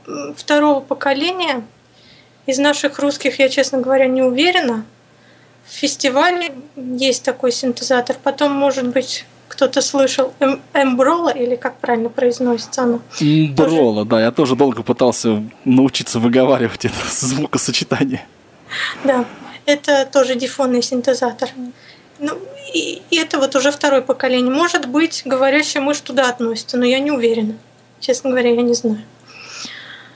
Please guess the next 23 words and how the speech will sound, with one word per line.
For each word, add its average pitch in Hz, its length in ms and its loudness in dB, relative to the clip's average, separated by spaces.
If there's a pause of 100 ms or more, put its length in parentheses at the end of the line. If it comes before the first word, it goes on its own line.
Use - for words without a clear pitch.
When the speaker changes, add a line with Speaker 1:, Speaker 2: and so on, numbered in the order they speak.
(120)
Speaker 1:
<clears throat> 262 240 0 (880)
И 311 300 0
уже 302 220 -4
после 294 460 0
этого 285 440 -2 (160)
по-, 269 260 0
а, 262 480 2 (280)
появилось 294 480 2
третье 294 400 -2
поколение, 240 680 0 (600)
которое 320 500 0
обратилось, 285 680 -2
ну, 285 140 -8
к, 247 200 -6 (120)
к - 100 -14
помощи 311 540 0
математической 277 1160 0
статистики. 269 800 -2 (1200)
В 269 140 -4
этом 277 380 0
поколении 262 640 0
уже 254 200 -2
записывается 269 920 -2